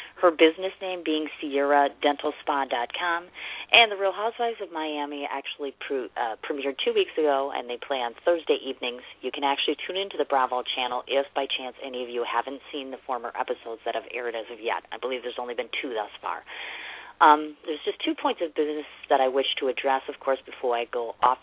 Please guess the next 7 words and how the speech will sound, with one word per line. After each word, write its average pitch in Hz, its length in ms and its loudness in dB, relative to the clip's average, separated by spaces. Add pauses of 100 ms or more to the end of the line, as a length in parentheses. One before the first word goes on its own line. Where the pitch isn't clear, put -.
air 120 160 -4
today. 110 480 -8 (400)
The 160 160 0
first - 240 2
of 208 160 0
which 165 160 4
is, 135 320 6